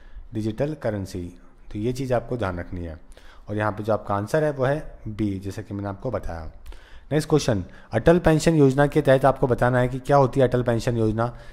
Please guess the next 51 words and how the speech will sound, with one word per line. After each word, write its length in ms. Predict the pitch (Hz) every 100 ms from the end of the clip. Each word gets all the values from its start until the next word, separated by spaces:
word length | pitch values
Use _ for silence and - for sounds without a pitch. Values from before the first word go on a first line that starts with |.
| -
ये 100 | 127
एक 60 | 139
मिनिमम 400 | 131 127 139 143
गारंटी 360 | 123 120 127 135
पेंशन 380 | 131 120 135
स्कीम 340 | 120 - 135 127
है 60 |
जो 140 | 127 123
कि 80 | 123
टारगेट 360 | 117 113 123
करती 240 | 131 120 127
है 60 |
अनऑ-, 260 | 113 113 131 -
अनऑथराइज्ड 640 | 120 120 120 120 127 - - -
सेक्टर 280 | 117 131 123
को। 220 | 139 139 - - - - -
दूसरा, 300 | 127 135 151
एक 260 | 143 139 160
फैमिली 300 | 143 139 139
से 220 | 139 127
एक 60 | 120
ही 100 | 143
इसको 180 | - 135
ज्वाइन 180 | 131 131
कर 120 | 131
सकता 300 | 127 127 127
है, 200 | 135 - - _ _ _ _ _ -
ठीक 120 | 147
है। 120 | 151
और 360 | 123 120 123 123
ये 340 | 123 123 139
एक 60 | 135
मिनिमम 400 | 131 127 147 143
पेंशन 420 | 127 123 143 147
देती 240 | 123 123
है 60 | 143
अगर 160 | 135 127
किसी 260 | 120 123
का 120 | 123
पति 300 | 123 113 147 151 127 - 117
की 80 | 135
डेथ 220 | 113 104
हो 80 | 104
गई 140 | 101
तो। 280 | 95 87 - - - - - - - - -
ओके, 220 | 127 151
सब्सक्राइब 520 | 123 120 - 123 123 127
उसने 220 | 120 127
कर 120 | 117
लिया 260 | 131 139 131
है 220 | 139